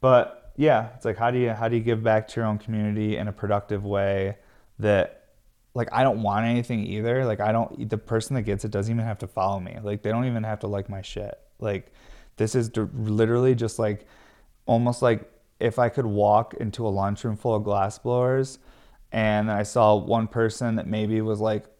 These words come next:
just, like, a super talented person, but they didn't have enough food on their tray, I just wanna scrape a little food off mine onto theirs and then keep walking. Like, I'm like, "I don't need anything, bro. Like, you're good. Like, I just, I'm just trying to, like, there, just that'll help because you, you got the skill or you're,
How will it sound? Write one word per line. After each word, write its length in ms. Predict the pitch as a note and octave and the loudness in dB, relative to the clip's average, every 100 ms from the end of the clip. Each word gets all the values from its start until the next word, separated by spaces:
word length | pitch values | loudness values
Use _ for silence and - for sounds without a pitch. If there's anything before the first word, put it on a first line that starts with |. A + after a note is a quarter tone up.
| _ - | _ -10
just, 260 | A#2 G#2+ A2 | -4 -4 -2
like, 180 | G#2+ | -2
a 80 | - | -4
super 280 | - A#2+ A2 | -8 -6 -6
talented 460 | - A#2 A2 G#2 - | -6 -4 -4 -6 -6
person, 380 | G#2+ G#2 B2 A#2 | -4 -4 -4 -6
but 160 | G#2+ | -4
they 200 | A2 G#2 G2+ _ _ - | -2 -2 -4 _ _ -6
didn't 180 | A2 G#2+ | -4 0
have 140 | A2 | -2
enough 200 | A2 G2+ | -2 -4
food 160 | - A2+ | -4 -2
on 140 | G#2+ | -2
their 120 | G#2 | -2
tray, 400 | F#2 G#2 G#2 A#2+ A#2+ - - | -4 -4 -2 -2 -4 -16 -10
I 60 | - | -4
just 100 | G#2 | 0
wanna 140 | B2 | 0
scrape 260 | A2 - A2 | -2 0 0
a 40 | |
little 120 | A2 G2+ | 0 -4
food 200 | A2 G#2 | -2 -2
off 160 | G2 | -2
mine 200 | G2+ F#2+ | -2 -4
onto 220 | F#2 F#2+ | -4 -6
theirs 400 | F#2+ F2 E2+ - - - - | -6 -6 -8 -12 -20 -20 -4
and 100 | A#2 | -2
then 80 | A2 | 0
keep 180 | C3 | -2
walking. 400 | G#2+ G#2+ G2+ G2+ | 4 4 4 -4
Like, 160 | G2+ G#2+ | -8 -4
I'm 120 | A2+ | 0
like, 160 | A#2+ G#2+ | 0 2
"I 80 | C3 | 2
don't 100 | F3 | 2
need 120 | F3 | -2
anything, 260 | D#3+ D#3 | -2 -2
bro. 300 | C#3+ D3 D3 - - - _ _ - | 2 2 2 -4 -20 -20 _ _ -4
Like, 120 | G#2+ | 0
you're 160 | A#2+ | 2
good. 360 | B2+ D#3 C#3 B2 - - | 4 2 2 -2 -8 -12
Like, 240 | A2+ G#2+ | -4 0
I 240 | G#2 A2+ A2+ | 2 2 2
just, 260 | A#2+ A2+ - | -2 -4 -6
I'm 100 | A2+ | -4
just 140 | B2 | -4
trying 180 | - B2+ | -2 0
to, 60 | B2 | 0
like, 160 | A#2 - - | 0 -4 -12
there, 280 | - A#2+ F#2+ | 0 2 2
just 220 | - - | -6 -6
that'll 200 | B2 A2 | 2 2
help 260 | A2 A#2 - | 4 2 0
because 240 | A2 G#2+ | -6 -6
you, 80 | A2 | -6
you 120 | A#2 | -6
got 260 | G#2+ A#2+ G#2+ | -2 -2 -2
the 80 | A2+ | -4
skill 340 | - A#2+ A#2 | -6 -2 0
or 80 | A2 | 0
you're, 300 | A2 G#2+ A#2 | 0 -2 -4